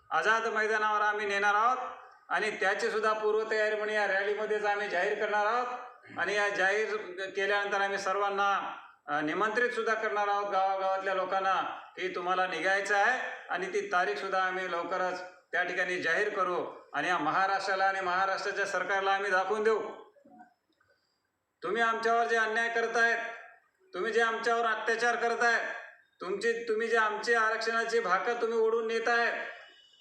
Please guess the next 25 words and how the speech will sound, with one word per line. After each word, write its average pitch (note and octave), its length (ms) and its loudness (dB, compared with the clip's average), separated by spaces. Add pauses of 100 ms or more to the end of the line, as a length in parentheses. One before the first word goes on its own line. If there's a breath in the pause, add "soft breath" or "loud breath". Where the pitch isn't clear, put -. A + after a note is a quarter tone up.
(200)
हा F#3+ 300 2
अन्याय G#3 240 2
आम्ही G#3+ 240 0
कदापि G3 440 0
सहन F#3 320 0
करणार F#3 280 2
नाही F3+ 280 0 (380)
आणि E3 280 -4
तुम्हाला F#3+ 320 2
आम्ही F#3+ 240 2
दाखवून G3 420 0
देऊ. G#3+ 460 0 (560)
त्यांची F#3 400 2
रॅली A3 260 2
मोठी A3+ 280 0
होती, A3 360 2
त्यांचे G#3 340 2
लोक A3 180 0
जास्त G#3+ 340 2
होते A#3 240 2
की A#3 80 0
आमचे A3 320 2
लोक A#3+ 160 0
जास्त A3 340 2
आहेत? G3+ 320 2